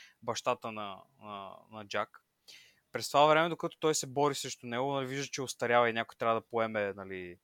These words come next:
работата, праща Джак навсякъде по земята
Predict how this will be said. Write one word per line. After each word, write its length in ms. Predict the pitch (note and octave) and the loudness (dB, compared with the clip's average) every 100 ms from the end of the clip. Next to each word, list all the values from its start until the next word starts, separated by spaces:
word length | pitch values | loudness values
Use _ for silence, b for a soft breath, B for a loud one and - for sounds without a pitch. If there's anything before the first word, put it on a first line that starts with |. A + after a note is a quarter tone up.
| G#2+ | 0
работата, 560 | G#2 G2 - - D3 A3+ E3 | 0 0 -8 -10 -8 -8 -6
праща 360 | C3 C3+ - A#2+ | 0 0 -2 -2
Джак 280 | C3 D3+ - | 0 0 -2
навсякъде 420 | B2 C#3 - C3+ | -4 -2 -2 -8
по 160 | - A2+ | -12 -10
земята 540 | A2 A2 A2+ C#3 | -6 -4 -4 -4